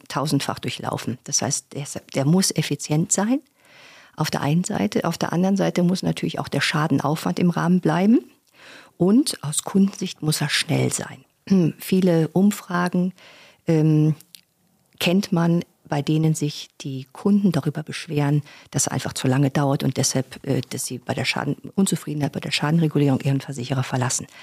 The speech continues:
Also haben wir eine Anwendung gebaut, die dabei hilft, dass dieser Prozess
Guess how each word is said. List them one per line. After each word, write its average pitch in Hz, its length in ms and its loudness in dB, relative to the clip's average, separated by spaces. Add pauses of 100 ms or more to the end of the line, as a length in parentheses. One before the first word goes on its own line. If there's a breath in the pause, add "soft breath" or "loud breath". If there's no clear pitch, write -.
(320 loud breath)
Also 165 200 2
haben 185 120 4
wir 175 80 6
eine 151 140 2
Anwendung 160 400 4
gebaut, 139 580 0 (1080 loud breath)
die 175 120 2
dabei 139 520 0
hilft, - 640 0
dass 135 80 -2
dieser 151 220 -2
Prozess - 720 -2